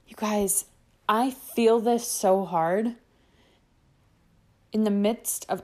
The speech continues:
everything I was going through last year, processing my traumas in therapy,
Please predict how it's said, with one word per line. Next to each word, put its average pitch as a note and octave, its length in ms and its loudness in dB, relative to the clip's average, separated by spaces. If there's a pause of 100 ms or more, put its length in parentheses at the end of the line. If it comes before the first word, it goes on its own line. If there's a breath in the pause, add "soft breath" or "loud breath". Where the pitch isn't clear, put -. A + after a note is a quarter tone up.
(120)
everything A3 500 0
I G3+ 80 0
was G3 140 -4
going F3+ 260 -4
through E3+ 220 -8
last E3 360 -4
year, D#3 280 -8 (520)
processing G3+ 640 -4
my G3+ 200 -8
traumas F3+ 480 -6
in F3 140 -10
therapy, D#3 720 -8